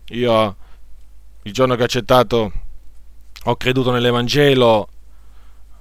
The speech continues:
avevo, sentì l'Evangelo per l'ennesima volta, ne avevo già sentito parlare tante volte. Ebbene, appunto, è arrivato il giorno in cui, dopo aver sentito parlare di Gesù Cristo, del suo sacrificio, si sono ravveduti ad-, ed hanno creduto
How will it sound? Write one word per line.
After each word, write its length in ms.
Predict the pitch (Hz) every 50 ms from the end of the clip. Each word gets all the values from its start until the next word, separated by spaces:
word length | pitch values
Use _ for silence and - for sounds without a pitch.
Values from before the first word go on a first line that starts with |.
| - - -
avevo, 680 | - 98 107 107 107 104 101 101 101 101 98 98 92 - -
sentì 380 | - - 117 117 107 131 127
l'Evangelo 440 | 127 127 123 120 120 110 135 131 123
per 120 | 104 113
l'ennesima 420 | 110 110 113 120 113 98 113 113 113
volta, 320 | 127 135 131 113 95 107
ne 80 | 104 101
avevo 140 | 107 110 107
già 160 | - 135 117
sentito 280 | - 120 117 - 123
parlare 340 | 104 120 117 120 117 104 113
tante 280 | - 117 113 107 107 113
volte. 360 | 113 101 92 82 - - 113
Ebbene, 540 | 135 143 170 175 175 170 160 151 143 135 - - - - - - - - - - - - - - - - - - - - - - -
appunto, 460 | - 120 - 170 180 170 151 - 160
è 40 | 151
arrivato 320 | 147 151 165 170 170 143 180
il 80 | 156
giorno 320 | 131 147 156 143 135 123 127
in 80 | 127
cui, 460 | - - 143 143 139 135 127 120 - - - - - - - - - - - - - - - - - - - - - - - - - - - - - - - - - - - - - - - - - - - - - - - - -
dopo 220 | - 143 143 135
aver 220 | 139 139 143 143 139
sentito 280 | - 143 143 135 143
parlare 280 | 120 143 139 147 143 139
di 80 | 135 127
Gesù 240 | 123 139 123 127
Cristo, 480 | - 151 151 170 170 160 - - - 131
del 340 | 120 123 123 120 117 117 113
suo 480 | - - 139 135 131 123 117 113 107 98
sacrificio, 640 | - - 120 - 139 143 - - 156 143 127 - 113
si 120 | 98 127
sono 280 | 113 - 156 135 127 135
ravveduti 460 | 151 160 147 135 123 127 123 107 117
ad-, 140 | 117 117 127
ed 140 | - 139 127
hanno 200 | 156 151 139 131
creduto 760 | - - - 190 185 175 156 127 110 - 101 90 78 -